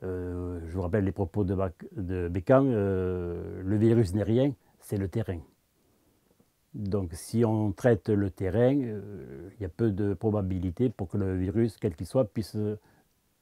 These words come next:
s'installer. Sachant que le vaccin de la grippe n'en-, ne vous protège pas de la grippe. Au mieux, il, il aura des, la grippe aura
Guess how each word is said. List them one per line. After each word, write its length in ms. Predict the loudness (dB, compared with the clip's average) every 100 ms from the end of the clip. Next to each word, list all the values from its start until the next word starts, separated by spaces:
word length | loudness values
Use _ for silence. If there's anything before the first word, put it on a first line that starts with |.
| -20
s'installer. 560 | -8 -4 -2 0 -2 -4 _ _ _ _
Sachant 360 | -8 4 6 6
que 140 | 2
le 120 | 2
vaccin 300 | 2 -2 0
de 100 | 0
la 120 | 2 2
grippe 240 | 0 -2 -8 -20 _ -10
n'en-, 500 | -6 0 2 2 0 -4 -18 -6
ne 120 | -2 -2
vous 180 | 0 0
protège 320 | 2 2 2 6
pas 120 | 6
de 60 |
la 100 | 6
grippe. 280 | 6 4 2 -10 -12 _ _ _ _ _ -8
Au 120 | 0
mieux, 400 | 6 10 10 8 -2 -20 -20 -8
il, 360 | -2 0 2 2
il 100 | 4
aura 200 | 6 6
des, 300 | 6 2 0
la 160 | 0 0
grippe 240 | 2 2
aura 140 | 4